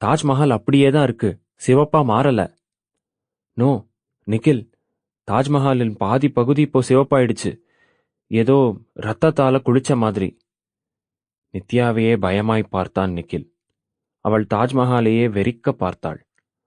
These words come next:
அது வேகமாய் சிவப்பாக மாறிக்கொண்டு வர, நித்யாவுக்கு சட்டென்று விழிப்பு தட்டியது. உடம்பு முழுக்க வெள்ளமாய் வியர்த்து போயிருக்க,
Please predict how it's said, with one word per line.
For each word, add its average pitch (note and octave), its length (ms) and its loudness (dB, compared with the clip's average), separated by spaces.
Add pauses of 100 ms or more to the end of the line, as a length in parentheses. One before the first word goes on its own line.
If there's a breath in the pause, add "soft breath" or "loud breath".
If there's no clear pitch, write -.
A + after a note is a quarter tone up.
(280)
அது F2+ 220 -4
வேகமாய் G#2 580 0
சிவப்பாக G#2+ 520 0
மாறிக்கொண்டு G2 540 -2
வர, F#2+ 340 -2 (640)
நித்யாவுக்கு C3 540 0
சட்டென்று C#3+ 640 -2
விழிப்பு A2+ 340 -2
தட்டியது. E2+ 520 -4 (640)
உடம்பு A2 380 0
முழுக்க A2 440 -2
வெள்ளமாய் G#2+ 500 0
வியர்த்து G2+ 400 -2
போயிருக்க, F#2+ 640 -4